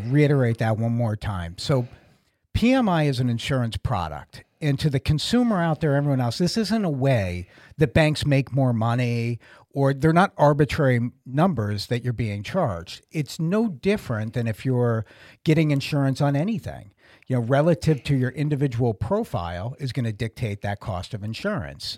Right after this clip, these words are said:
And when you look at something like credit, credit's a really big risk factor when you're doing something like P M I,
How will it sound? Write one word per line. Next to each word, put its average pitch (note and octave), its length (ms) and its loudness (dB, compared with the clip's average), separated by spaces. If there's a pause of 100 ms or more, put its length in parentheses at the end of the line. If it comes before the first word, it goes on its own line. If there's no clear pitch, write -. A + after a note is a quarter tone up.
(160)
And C3+ 100 -4
when C3 80 0
you C3+ 80 0
look D3 160 -2
at D3 80 -2
something C#3+ 340 -2
like A2+ 200 0
credit, G3+ 400 -2
credit's F3+ 380 -2
a D3 60 -2
really F3 380 -2
big D#3 320 -2
risk - 280 -4
factor D#2+ 600 -6 (540)
when C3 240 2
you're B2 120 4
doing B2+ 280 2
something A#2+ 440 0
like A2 360 -2 (360)
P D3+ 200 2
M A#2+ 160 4
I, F2+ 340 -2